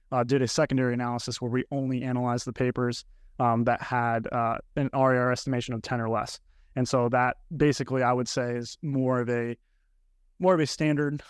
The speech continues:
um, way of people that would think about it. The curve is considerably less aggressive. Um, it looks very similar, and the overall best fit model is very similar, but I would say it's a little bit more, you know, realistic. I also would be pretty surprised that twenty R I R is gonna give you, you know, very similar outcomes to,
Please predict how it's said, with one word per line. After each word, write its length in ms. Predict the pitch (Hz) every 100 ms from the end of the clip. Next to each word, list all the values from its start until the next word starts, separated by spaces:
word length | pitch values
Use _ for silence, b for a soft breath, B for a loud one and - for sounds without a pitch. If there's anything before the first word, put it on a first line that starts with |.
| -
um, 280 | 139 131 127
way 200 | 135 135
of 100 | 127
people 280 | 147 131 131
that 120 | 127
would 120 | 127
think 140 | 135
about 200 | 127 131
it. 80 | 139
The 80 | 127
curve 280 | - 143 131
is 120 | 123
considerably 420 | 147 127 139 131
less 240 | 127 131 -
aggressive. 560 | 123 120 120 156 180 -
Um, 320 | 135 123 123 147
it 140 | 139
looks 300 | 151 - -
very 220 | 143 127 123
similar, 340 | 139 135 147
and 120 | 131
the 140 | 117 -
overall 380 | 131 123 123
best 220 | 123 123 -
fit 100 | 127
model 260 | 120 117
is 120 | 120 117
very 220 | 113 113
similar, 360 | - 117 123
but 300 | 147 139 113 - _ _ _ _ _ _ _ -
I 80 |
would 120 | 143 127
say 140 | 131
it's 120 | 123
a 40 | 123
little 140 | 123
bit 140 | 120
more, 340 | 131 123 120 - _ _
you 60 | 139
know, 60 | 120
realistic. 580 | 123 120 120 - 131
I 140 | 120 123
also 340 | 123 - 131
would 160 | 120 117
be 160 | 120
pretty 220 | 117 - 123
surprised 480 | 127 123 120 120
that 140 | 123 -
twenty 280 | 135 123 123
R 260 | 120 120
I 60 | 117
R 140 | 117
is 100 | 120
gonna 160 | 120 117
give 160 | 120
you, 160 | 117 120 - - _ -
you 80 | 123
know, 80 |
very 260 | 113 120 117
similar 280 | - 117 113
outcomes 580 | 107 - 120 113 113 -
to, 380 | - 113 110